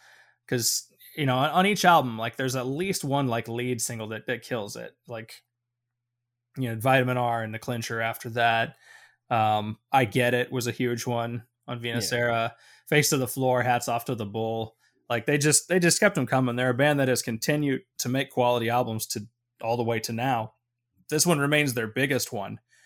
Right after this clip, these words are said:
Speaker 1: and probably their most loved one. But, uh, that's not to say that the rest didn't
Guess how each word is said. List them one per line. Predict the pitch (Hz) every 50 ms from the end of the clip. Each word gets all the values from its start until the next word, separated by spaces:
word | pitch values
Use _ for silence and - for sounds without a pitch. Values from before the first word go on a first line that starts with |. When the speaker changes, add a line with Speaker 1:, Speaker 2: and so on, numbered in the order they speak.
| _ _ _ _ -
Speaker 1:
and | 120 -
probably | 135 127 123 110 107 117
their | 110 113 110
most | 113 110 107 -
loved | 117 113 123 117 117
one. | 104 101 101 104 107 - - _ _ _ _ _ _ _ _ _ _ _
But, | - 117 113 110 - -
uh, | 107 104 107 107 113 117 - - _ _ _ -
that's | 123 113 -
not | 127 113 110
to | - 110
say | - - 117 113
that | 110 104
the | - 107
rest | 104 110 110 107 - - - - - - _ _ _ _ _ _ _ _ _ _ _ _ _
didn't | - 117 107 110 104 -